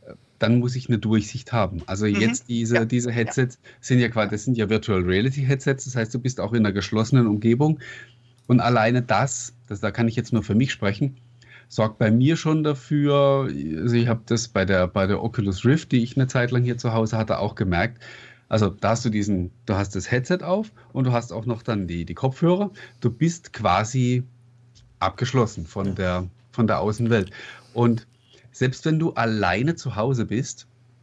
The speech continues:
Speaker 1: und weißt, dass da, sag, um dich herum niemand ist oder so, man beginnt, also mir ging's zumindest so, nach, nach zehn Minuten habe ich mich so unwohl gefühlt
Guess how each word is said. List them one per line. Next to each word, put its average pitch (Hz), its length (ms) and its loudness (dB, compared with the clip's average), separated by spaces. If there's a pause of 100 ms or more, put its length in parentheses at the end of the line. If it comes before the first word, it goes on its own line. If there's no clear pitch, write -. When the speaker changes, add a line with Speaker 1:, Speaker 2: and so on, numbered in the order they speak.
(240)
Speaker 1:
und 117 180 0
weißt, - 360 0
dass 135 160 -6
da, 113 460 2
sag, 123 300 -2
um 139 180 4
dich 139 180 0
herum 135 480 2
niemand 135 320 4
ist 113 140 -4
oder 113 160 0
so, 127 160 2 (800)
man 101 640 2 (560)
beginnt, 135 500 2
also 101 180 -2
mir 143 160 6
ging's 156 220 -2
zumindest 131 360 2
so, 135 100 2
nach, 113 280 0
nach - 180 -6
zehn 147 260 0
Minuten 127 380 2
habe 110 140 0
ich 113 80 -2
mich 113 240 -2
so 139 280 -2
unwohl 92 500 4
gefühlt 113 540 2